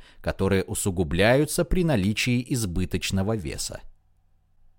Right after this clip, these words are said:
Такая опасная особенность стала результатом многолетнего селекционирования для получения собак с отличительными чертами,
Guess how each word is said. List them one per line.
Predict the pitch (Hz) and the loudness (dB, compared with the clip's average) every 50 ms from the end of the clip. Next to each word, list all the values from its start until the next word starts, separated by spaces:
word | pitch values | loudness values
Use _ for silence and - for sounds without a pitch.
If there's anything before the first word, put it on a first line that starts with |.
| - - - _ _ _ - | -20 -20 -20 _ _ _ -4
Такая | 87 85 - - 127 139 135 131 127 123 | -4 -2 2 4 6 6 8 8 6 6
опасная | - - 107 92 - - 120 120 110 - - - 101 95 90 87 | 4 2 -2 0 2 2 4 4 4 2 0 0 2 2 2 2
особенность | - - 87 85 - - 170 185 147 98 82 76 69 55 53 - - - - - - | 0 0 -2 -2 -2 0 0 0 0 0 -2 -4 -6 -6 -10 -12 -14 -14 -16 -12 -10
стала | - - - 147 160 170 165 | -8 -2 2 2 4 4 4
результатом | 165 160 143 123 143 147 135 - 151 147 - 160 147 | 2 2 2 2 2 2 2 0 -2 0 0 0 2
многолетнего | 139 139 139 139 127 131 127 123 135 135 - - 139 131 127 123 | 2 2 2 2 2 4 4 4 4 2 0 0 0 0 0 0
селекционирования | - - 131 127 123 - - - 135 135 143 165 185 202 190 135 95 85 82 80 80 82 82 76 | 0 2 2 0 0 0 0 2 2 2 4 2 4 4 4 4 4 2 2 2 0 0 0 0
для | 82 90 90 | 0 -2 0
получения | - - 92 92 92 - - 110 107 98 95 87 78 | 0 0 0 0 -2 -2 0 0 2 2 2 0 0
собак | - - 82 73 82 117 135 135 | -2 -2 -2 0 0 0 0 0
с | - - | -2 -4
отличительными | 151 143 - 160 151 139 - - 123 107 - 127 113 110 113 117 123 117 | -4 -4 -2 -2 -2 0 0 0 -2 0 0 0 2 2 2 2 2 0
чертами, | - - 147 143 - - - 90 71 65 62 60 - - | 0 0 -2 -2 -2 -2 -2 -2 -2 -2 -4 -6 -10 -12